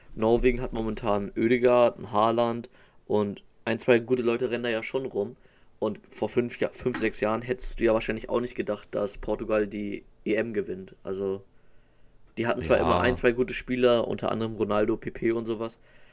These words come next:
Speaker 1: Ähm, aber das war jetzt ja auch nie so die Übermannschaft.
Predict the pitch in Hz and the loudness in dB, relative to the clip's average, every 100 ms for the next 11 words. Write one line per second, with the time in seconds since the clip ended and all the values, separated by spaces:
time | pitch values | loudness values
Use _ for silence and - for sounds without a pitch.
0 | - _ - - 107 104 101 101 101 - | -20 _ -14 -2 2 2 2 -2 -10 -18
1 | - - _ - 104 107 104 113 113 113 | -20 -20 _ -4 0 2 0 0 0 0
2 | 117 - 123 - 123 127 143 143 117 101 | -2 0 0 -2 -6 -6 -4 -2 -4 -4
3 | 104 95 117 104 98 98 - 95 - | -8 -6 -2 -2 -2 -6 -10 -12 -14